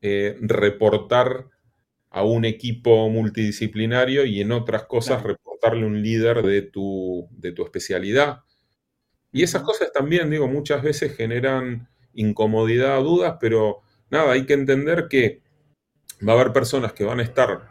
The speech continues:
Speaker 1: mejor dotadas de, de capacidades para conducir,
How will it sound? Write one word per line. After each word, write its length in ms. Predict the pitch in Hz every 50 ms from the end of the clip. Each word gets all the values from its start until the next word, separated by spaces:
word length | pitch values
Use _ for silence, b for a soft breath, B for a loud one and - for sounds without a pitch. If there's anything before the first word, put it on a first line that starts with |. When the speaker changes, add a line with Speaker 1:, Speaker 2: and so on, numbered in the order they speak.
| - - 90
Speaker 1:
mejor 400 | 95 95 - - 117 120 123 113
dotadas 560 | 117 113 110 123 123 127 123 120 120 113 101
de, 500 | 104 95 95 95 95 95 92 90 87 - _ _ _ _ _ _
de 160 | - 98 98 -
capacidades 800 | 107 104 - - 98 - - 104 101 110 117 123 127 127 120
para 380 | - - 113 113 117 120 110 -
conducir, 800 | - 98 92 95 98 101 101 - - 113 113 120 123 127 131 135